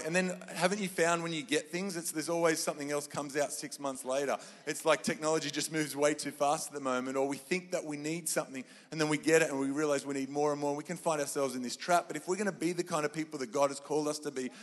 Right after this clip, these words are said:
and be relentless in our praise, we actually have to concentrate on what we have. I wanna read you a couple of verses that I love. Um, One Corinthians four eight in the Message, it says,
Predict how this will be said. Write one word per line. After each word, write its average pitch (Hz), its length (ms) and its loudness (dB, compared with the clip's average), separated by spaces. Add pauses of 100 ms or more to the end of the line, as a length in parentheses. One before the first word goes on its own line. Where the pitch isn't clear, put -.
(100)
and 151 80 -10
be 156 80 6
relentless 156 480 4
in 170 100 0
our 143 80 2
praise, 160 280 2
we 185 80 4
actually 202 240 2
have 185 120 0
to 165 80 -8
concentrate 165 680 0 (300)
on 156 80 0
what 151 140 6
we 147 100 0
have. 156 280 4
I - 20 0
wanna 170 160 2
read 170 220 6
you 160 80 2
a - 20 -10
couple 165 240 0
of 143 80 2
verses 156 440 2
that 139 100 2
I 139 60 6
love. 143 440 4 (220)
Um, 139 320 2
One 180 220 6
Corinthians 180 380 -2
four 156 300 6
eight 160 160 8
in 151 80 -10
the 147 60 -6
Message, 160 400 -4
it 135 60 -10
says, 147 260 -2